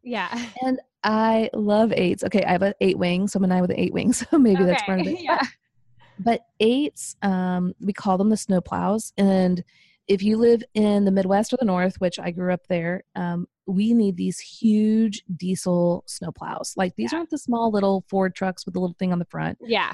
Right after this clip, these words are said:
Speaker 2: These are
Speaker 1: <laughs>
Speaker 2: these
Speaker 1: Like, major.
Speaker 2: massive,
Speaker 1: Yep.
Speaker 2: right, these massive snowplows. Like, you better get out of the way when they're coming.
Speaker 1: Yeah.
Speaker 2: Um, and so eights do this amazing job plowing paths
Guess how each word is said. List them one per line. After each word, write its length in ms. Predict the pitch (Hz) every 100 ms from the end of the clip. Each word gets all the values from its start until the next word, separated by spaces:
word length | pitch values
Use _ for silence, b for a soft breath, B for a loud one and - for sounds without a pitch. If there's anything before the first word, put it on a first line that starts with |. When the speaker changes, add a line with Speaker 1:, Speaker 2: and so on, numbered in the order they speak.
| - 240
Speaker 2:
These 140 | 240
are 60 | 320
Speaker 1:
<laughs> 0 |
Speaker 2:
these 160 | 220 170
Speaker 1:
Like, 120 | 175
major. 180 | 185 190
Speaker 2:
massive, 580 | 185 185 196 208 202 196 220
Speaker 1:
Yep. 240 | 214 165 - _ 185
Speaker 2:
right, 180 | 190 - -
these 200 | 233 220
massive 680 | 202 190 185 190 190 202 180
snowplows. 600 | - 180 170 - - -
Like, 200 | 180 -
you 300 | 180 185 233 247
better 340 | 254 339 359
get 160 | 294 311
out 180 | 240
of 80 | 233
the 100 | 196
way 400 | 190 190 190 - -
when 120 | 190
they're 80 | 175
coming. 320 | 180 165 - - B B B
Speaker 1:
Yeah. 400 | 202 190 190 190 175
Speaker 2:
Um, 180 | 180 - _ _ _
and 160 | 226 220
so 160 | 214 -
eights 380 | 220 285 330 -
do 120 | 220
this 200 | 190 -
amazing 800 | 185 175 185 190 196 214 190 180
job 400 | 165 147 156 170 b b b -
plowing 800 | - - 185 185 214 226 233 240 240
paths 540 | - 180 180 180 -